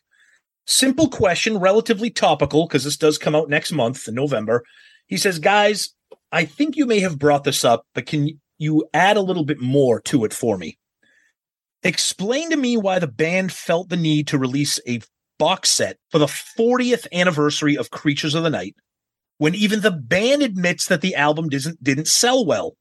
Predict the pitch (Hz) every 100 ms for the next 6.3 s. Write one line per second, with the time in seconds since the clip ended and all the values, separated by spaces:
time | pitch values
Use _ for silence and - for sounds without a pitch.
0 | _ _ _ _ _ _ - 143 170 156
1 | - 226 233 233 202 156 - - 143 220
2 | 311 240 139 107 95 104 _ _ _ _
3 | _ 123 127 - 160 175 190 160 143 143
4 | - - - 202 202 - 180 185 _ _
5 | _ _ 120 117 - - 143 - 82 -
6 | - -